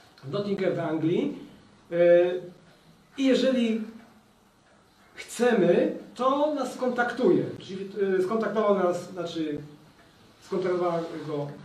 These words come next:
jego mama, która się opiekowała panem Kazimierzem. I to też znowu tutaj Piotr, e, ja wysłałem wiadomość, a Piotr mówi: "Słuchaj, bukujemy bilety, lecimy do Anglii". Ja mówię: "No słuchaj, poczekaj, my nawet nie znamy tego człowieka, nie znamy tej rodziny.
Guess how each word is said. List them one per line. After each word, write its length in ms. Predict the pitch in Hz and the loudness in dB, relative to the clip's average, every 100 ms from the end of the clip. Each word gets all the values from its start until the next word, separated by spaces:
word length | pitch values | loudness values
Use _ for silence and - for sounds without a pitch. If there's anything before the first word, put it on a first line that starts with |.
| - - - 160 | -20 -20 -10 -4
jego 220 | 170 170 | 2 4
mama, 540 | 165 170 143 - - - - | 6 6 4 2 -2 -8 -12
która 220 | 175 170 | -6 -4
się 140 | - 170 | -2 -4
opiekowała 460 | 180 180 175 156 147 147 - - - - | -4 -2 0 0 -2 -8 -14 -20 -20 -10
panem 200 | 160 160 | -4 -2
Kazimierzem. 680 | 156 160 151 147 139 147 202 - - - - - - | 0 -2 0 -2 0 -2 -2 -4 -10 -18 -20 -20 -6
I 20 | |
to 100 | 170 | -2
też 220 | - 233 196 | 2 4 6
znowu 260 | 185 165 | 4 4
tutaj 280 | 143 - 170 | 2 0 0
Piotr, 300 | - 190 - - - - - - 156 | 4 4 4 -2 -12 -20 -20 -12 -4
e, 320 | 151 151 147 | 4 6 6
ja 180 | 175 185 170 190 | 4 2 -2 -4
wysłałem 380 | 190 214 190 170 | 0 4 6 6
wiadomość, 440 | 170 220 220 190 | 6 8 6 4
a 40 | 190 | 2
Piotr 180 | 202 | 2
mówi: 340 | 196 196 180 175 - - | 4 6 4 0 -6 -4
"Słuchaj, 420 | 277 247 202 165 - 170 | -2 4 4 4 2 -6
bukujemy 720 | 220 220 240 226 208 202 190 - - 202 226 233 | -6 0 6 8 8 6 4 0 -6 -12 -12 -6
bilety, 800 | 220 214 262 269 247 233 220 220 214 | -4 0 4 4 4 4 4 2 2
lecimy 400 | 233 269 247 247 | 2 4 4 4
do 160 | 247 | 6
Anglii". 260 | 247 180 156 | 6 4 4
Ja 60 | 175 | 4
mówię: 160 | 180 190 | 4 0
"No 60 | |
słuchaj, 220 | 196 214 208 | -2 -4 -4
poczekaj, 340 | - 262 165 | -4 -4 -2
my 60 | 175 | 0
nawet 220 | 185 196 | 0 0
nie 80 | 208 | 0
znamy 300 | 214 214 214 | 2 2 0
tego 180 | 214 | -2
człowieka, 400 | 220 220 185 160 143 | -2 0 0 0 -2
nie 100 | 147 | -2
znamy 240 | 196 214 | 0 0
tej 140 | 220 | 0
rodziny. 420 | 226 226 202 147 | 0 0 0 0